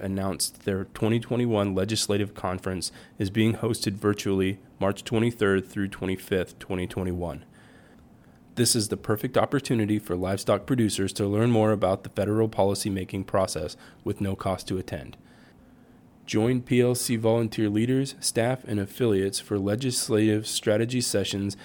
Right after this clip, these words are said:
and workshops on how to successfully advocate for the livestock industry in our nation's capital. Attendees will hear from members of Congress, policy experts, scientists, and other industry professionals who are dedicated to Western lands,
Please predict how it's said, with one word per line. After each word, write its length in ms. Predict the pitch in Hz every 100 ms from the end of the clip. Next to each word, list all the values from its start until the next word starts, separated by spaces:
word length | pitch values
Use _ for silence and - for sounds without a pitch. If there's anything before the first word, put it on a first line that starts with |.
| - -
and 160 | 104
workshops 520 | 110 117 - 95 90 95
on 100 | 90
how 280 | - 110
to 160 | 110 107
successfully 840 | - - - - 127 - 147 143
advocate 580 | 120 107 107 101 104 101
for 140 | - 98
the 100 | 95
livestock 520 | 98 107 - 117 -
industry 520 | 104 98 - 101 98
in 140 | 98
our 80 | 95
nation's 400 | 95 90 - 95
capital. 500 | - 98 - - - - - - - - -
Attendees 720 | 101 - 127 147 107 113 110
will 140 | 104
hear 280 | 104 113 107
from 280 | 120 101 95
members 320 | 107 107 101
of 100 | 92
Congress, 640 | - 95 98 107 156 - - - - -
policy 440 | - 104 104 - 104
experts, 500 | 104 - 120 117 - - -
scientists, 720 | - 117 127 131 131 123 -
and 200 | 110 98
other 300 | - 107 127
industry 440 | 117 117 120 - 120
professionals 720 | - 127 104 95 104 101 -
who 120 | 113
are 80 | 95
dedicated 640 | 95 107 117 - 117 110
to 120 | - 101
Western 540 | 98 104 - 143 139
lands, 380 | 104 98 104